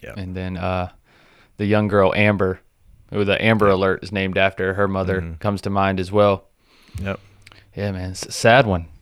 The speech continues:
Speaker 1: Yeah.
Speaker 2: It's a sad one, guys. It's, you know, not a, not a
Speaker 1: Yeah.
Speaker 2: typical True Crime Guys episode. Wasn't a lot of room for jokes in, in this type of case.
Speaker 1: Right.
Speaker 2: But definitely one that needed to be covered.
Speaker 1: Mm-hmm.
Speaker 2: Absolutely. I'm surprised we haven't done this already, honestly. I'm glad you, I'm glad you chose it this week.
Speaker 1: Yeah.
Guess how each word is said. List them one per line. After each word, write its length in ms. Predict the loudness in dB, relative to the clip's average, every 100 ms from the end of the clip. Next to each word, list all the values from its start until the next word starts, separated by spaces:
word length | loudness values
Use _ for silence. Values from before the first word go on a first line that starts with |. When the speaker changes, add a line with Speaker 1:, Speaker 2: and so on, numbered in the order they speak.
| _ _
Speaker 1:
Yeah. 120 | -18 -18 _
Speaker 2:
It's 120 | -16
a 20 | -2
sad 280 | 2 2
one, 120 | 2 0
guys. 300 | 2 0 -2
It's, 160 | -14 -20 -20 _
you 160 | -14 -10
know, 200 | -10 -10 -14
not 220 | 0 2
a, 60 | 2 4
not 120 | 4
a 40 |
Speaker 1:
Yeah. 20 | 4
Speaker 2:
typical 260 | 2 2
True 160 | 0 2
Crime 240 | 4 4
Guys 220 | 6 4
episode. 440 | 2 -2 -4 -4 0
Wasn't 240 | 0 0
a 60 | 4
lot 160 | 4
of 100 | 4
room 140 | 2 0
for 120 | -2
jokes 400 | 2 2 2 -4
in, 220 | -8 -10 -14 -16
in 140 | -6
this 160 | -2 -2
type 260 | 0 0 0
of 120 | -4
case. 420 | 0 0 -2 -14 -20 -20 -14
Speaker 1:
Right. 320 | -10 -8 -4
Speaker 2:
But 200 | 2 4
definitely 340 | 4 4 4 2
one 240 | 4 2
that 140 | 2 0
needed 240 | -2 -2
to 80 | -6
be 100 | -8
covered. 360 | -6 -6 -8 -16 _ _ _ -10
Speaker 1:
Mm-hmm. 140 | -4
Speaker 2:
Absolutely. 680 | -4 -4 -8 -10 -10 -14 _ -8
I'm 140 | -6
surprised 380 | -4 4 4 4
we 100 | 2
haven't 180 | 0 0
done 160 | -4 -4
this 160 | -4
already, 420 | -4 -4 -6 -8 _ _ -14
honestly. 380 | -12 -10 -10 -8
I'm 80 | 2
glad 260 | 4 4
you, 80 | 2
I'm 60 | 4
glad 220 | 4 4
you 60 |
chose 240 | 0 0 -2
it 60 | -8
this 140 | -10
week. 300 | -10 -10 -18 _ _ _ -14
Speaker 1:
Yeah. 220 | -14